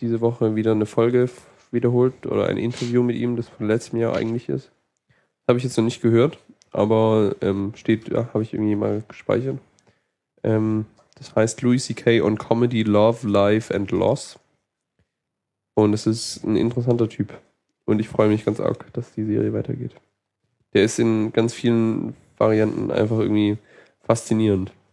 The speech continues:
Also er macht diese Serie mit ganz wenig Budget und macht quasi alles selber. Also wie Chef da irgendwie auch schon mal erwähnt hat, der schneidet es tatsächlich auf seinem MacBook selbst und so und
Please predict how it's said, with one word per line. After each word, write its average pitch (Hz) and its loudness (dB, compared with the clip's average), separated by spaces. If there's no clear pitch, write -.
Also 101 0
er 98 6
macht 98 0
diese 104 -2
Serie 113 2
mit 107 0
ganz 107 -2
wenig 113 -2
Budget 113 2
und 101 0
macht 107 0
quasi 110 0
alles 110 0
selber. 101 2
Also 98 -4
wie 104 0
Chef 107 -2
da 104 0
irgendwie 104 0
auch - -4
schon 104 -2
mal 101 2
erwähnt 101 2
hat, 107 -2
der 101 2
schneidet 104 2
es 117 -6
tatsächlich 107 -2
auf - -2
seinem 104 2
MacBook 104 0
selbst 95 0
und - -10
so - -6
und - -6